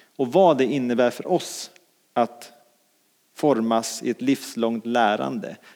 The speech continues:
Eftersom vi också som människor förändras. Vi får alltså komma till Kristus eller återvända. Överlåta oss och, eh,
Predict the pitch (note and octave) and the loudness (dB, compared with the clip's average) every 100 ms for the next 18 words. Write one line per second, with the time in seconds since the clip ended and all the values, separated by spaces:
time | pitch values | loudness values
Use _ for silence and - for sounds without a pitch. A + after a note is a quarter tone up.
0 | _ E3+ - D#3+ D#3+ C3+ G3 F#3+ G3+ - | _ -6 -4 -4 0 2 2 2 2 -4
1 | A2+ B2 B2+ A#2+ D3+ B2 F#2+ - B2 C#3 | -6 -2 0 0 -2 -2 -4 0 0 0
2 | G#2 - - - - _ _ _ _ _ | -4 -8 -10 -12 -16 _ _ _ _ _
3 | _ _ _ _ _ _ _ _ _ _ | _ _ _ _ _ _ _ _ _ _
4 | _ - - - - - - - _ - | _ -20 -20 -20 -20 -20 -20 -20 _ 0
5 | E3 F3 E3+ D#3 D#3 C#3+ C3+ - - G3+ | 2 6 4 4 2 2 -2 -16 -2 0
6 | C#3+ C#3 D3+ C#3 - - C#3+ C3+ A#2 - | 2 2 0 -2 -14 -8 -4 -2 -4 -6
7 | - - A#2+ A#2+ A#2+ - _ G3+ D#3+ B2+ | -12 -4 0 0 0 -8 _ 0 2 2
8 | - A2+ C#3+ C3+ G#2 F#2+ - - _ _ | 0 2 2 0 -2 -4 -6 -18 _ _
9 | _ _ _ D#3+ D#3+ C#3+ D3 D#3+ D3+ C3+ | _ _ _ 2 4 4 4 2 2 0
10 | A#2 - A2+ G#2+ - _ _ _ _ _ | 0 -2 -4 -6 -8 _ _ _ _ _
11 | C3 A#2 | -6 -4